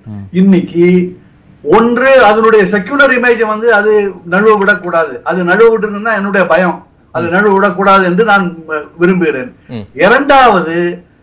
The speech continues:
Speaker 2: காங்கிரஸ் கட்சி வந்து நாங்கள் தான் இந்திய ஏழை மக்களுக்கு ஒரு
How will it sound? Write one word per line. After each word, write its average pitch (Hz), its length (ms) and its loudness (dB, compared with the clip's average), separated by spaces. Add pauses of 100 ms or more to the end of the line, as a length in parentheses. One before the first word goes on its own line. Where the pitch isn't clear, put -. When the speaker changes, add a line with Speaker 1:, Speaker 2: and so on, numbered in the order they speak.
(120)
Speaker 2:
காங்கிரஸ் 233 440 -2
கட்சி 202 340 -4
வந்து 156 640 -2 (800)
நாங்கள் 214 460 2
தான் 226 440 0 (120)
இந்திய 214 580 2
ஏழை 196 340 2
மக்களுக்கு 180 880 -2 (380)
ஒரு 190 580 4